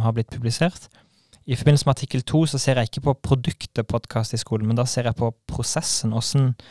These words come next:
opplever elever det å lage podcast, eh, i skolen. Så da har jeg gått inn i de her, eh,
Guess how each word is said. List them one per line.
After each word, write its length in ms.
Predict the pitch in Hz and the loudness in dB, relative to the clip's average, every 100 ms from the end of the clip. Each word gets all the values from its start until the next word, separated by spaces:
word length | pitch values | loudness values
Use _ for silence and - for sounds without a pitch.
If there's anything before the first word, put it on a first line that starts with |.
| - - - | -20 -14 -10
opplever 440 | - 127 120 117 | -2 0 2 2
elever 260 | 117 123 117 | 2 2 2
det 60 | 110 | 2
å 40 | |
lage 400 | 113 117 107 120 | 4 4 2 -2
podcast, 720 | - 135 - - - - - | -4 -4 -4 -6 -6 -8 -8
eh, 280 | 110 110 110 113 _ _ _ _ _ _ _ | -6 -4 -6 -8 _ _ _ _ _ _ _
i 120 | 117 | -2
skolen. 420 | 117 - 120 131 147 _ _ _ _ _ | 0 2 4 4 2 _ _ _ _ _
Så 120 | - 127 | -6 4
da 200 | 131 139 | 8 8
har 180 | 135 127 | 8 6
jeg 60 | |
gått 180 | 120 - | 2 4
inn 160 | 123 123 | 4 4
i 80 | |
de 80 | 117 | 4
her, 240 | 110 110 117 | 2 2 2
eh, 560 | 113 113 - - 120 | 2 2 -2 -6 -8